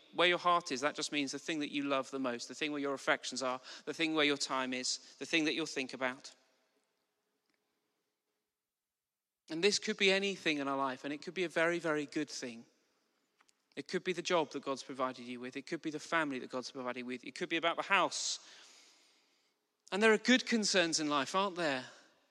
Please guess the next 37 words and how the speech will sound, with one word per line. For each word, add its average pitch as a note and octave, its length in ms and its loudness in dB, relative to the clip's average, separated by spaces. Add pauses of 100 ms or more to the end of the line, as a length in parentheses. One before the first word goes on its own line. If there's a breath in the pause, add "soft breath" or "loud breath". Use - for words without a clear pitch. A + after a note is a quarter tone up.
(580)
You G3+ 80 4
know, F3+ 120 8
concerns G#3+ 540 6
for G#3+ 100 2
our F3+ 80 6
family, D3 360 6
concerns D#3+ 520 4
for F3 100 4
our E3 60 6
children, E3 420 2
concerns C3+ 500 2
for F3 100 2
our E3+ 60 6
job, E3+ 260 4
concerns C#3 460 2
for D#3+ 120 2
our E3 60 6
neighbour, F#3 280 8
concerns D3 500 2
for E3 120 2
our D#3+ 80 6
health. F3 440 4 (640 loud breath)
There F3 100 8
are D#3+ 40 10
so A#3 260 8
many A3+ 240 4 (140)
good, A#3 340 4
give, A#3 300 6
uh, C3 280 2
so - 220 6
many G3+ 200 4
good A#3 300 4
things C#3+ 480 2
that C3 140 -8
God F3+ 320 6
gives F3 240 2
us, B2+ 420 0